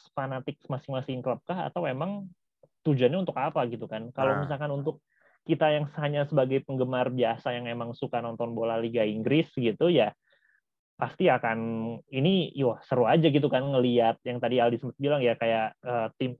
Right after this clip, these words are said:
Speaker 1: A yang udah jago banget, eh, kapan lagi bisa satu tim gitu untuk, untuk ngasilin sebuah pertandingan yang seru gitu. Tapi kan kalau balik lagi ke, ke fans kan ya, eh, ya bete juga kali ya ngelihat, ngelihat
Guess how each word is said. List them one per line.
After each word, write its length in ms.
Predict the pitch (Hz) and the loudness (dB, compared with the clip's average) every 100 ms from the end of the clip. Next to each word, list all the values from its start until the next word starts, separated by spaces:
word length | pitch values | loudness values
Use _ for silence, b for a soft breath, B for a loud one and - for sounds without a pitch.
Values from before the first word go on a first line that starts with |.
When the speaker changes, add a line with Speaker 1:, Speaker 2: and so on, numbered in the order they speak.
| _ | _
Speaker 1:
A 240 | - 135 127 | -4 2 4
yang 80 | 127 | 4
udah 160 | 123 | 4
jago 320 | 123 113 117 | 6 6 6
banget, 320 | 117 113 135 143 _ _ - - | 4 2 0 -6 _ _ -14 -4
eh, 240 | 123 113 113 | 0 0 0
kapan 200 | 120 120 | -2 0
lagi 160 | 127 147 | 0 0
bisa 160 | 127 | -2
satu 240 | 131 127 123 | -6 -6 -4
tim 320 | 147 139 127 | -2 0 0
gitu 160 | 120 120 | 0 0
untuk, 240 | 113 123 - _ | 0 -4 -8 _
untuk 320 | 127 120 123 | -4 -2 -2
ngasilin 400 | 120 117 123 117 | -2 0 0 0
sebuah 240 | 131 120 | 0 0
pertandingan 480 | 139 - 117 120 117 | 2 -2 -2 -2 -4
yang 80 | 117 | -4
seru 320 | 131 139 123 | 0 0 0
gitu. 240 | 107 104 b b b b | -2 -6 b b b b
Tapi 260 | _ 113 127 | _ -2 0
kan 160 | 165 | 0
kalau 300 | 170 127 113 113 | 4 6 6 4
balik 240 | 110 110 | 0 0
lagi 220 | 110 110 | -2 -2
ke, 60 | 185 - 113 - | -6 -16 -18 -6
ke 80 | 120 - | -6 -4
fans 260 | 127 139 147 | -4 -4 -4
kan 160 | 185 170 | -2 0
ya, 400 | 135 110 107 - - | 4 2 2 -8 -12
eh, 240 | 113 131 - _ | -10 -10 -12 _
ya 100 | 131 120 | -6 -2
bete 260 | 117 123 123 | -2 0 -2
juga 160 | 180 202 | 2 4
kali 180 | 190 202 | 4 2
ya 40 | 156 | 2
ngelihat, 240 | 151 147 - _ _ _ _ | 2 2 -2 _ _ _ _
ngelihat 360 | 143 143 139 | -4 0 0